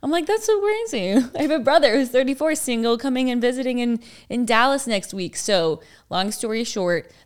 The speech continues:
they followed on t-, uh, each other on Instagram. He slid in her D Ms,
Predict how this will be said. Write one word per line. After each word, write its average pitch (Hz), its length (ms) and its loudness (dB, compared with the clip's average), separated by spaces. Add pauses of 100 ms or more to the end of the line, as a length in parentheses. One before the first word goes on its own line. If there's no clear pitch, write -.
they 170 140 -6
followed 180 600 0
on 190 220 -6
t-, 196 80 -12 (160)
uh, 180 260 2
each 214 220 -6
other 196 220 -2
on 202 80 0
Instagram. 180 520 -4 (280)
He 196 180 -6
slid 190 840 -2
in 233 140 -2
her 240 160 -6
D 247 320 -2
Ms, 220 480 -2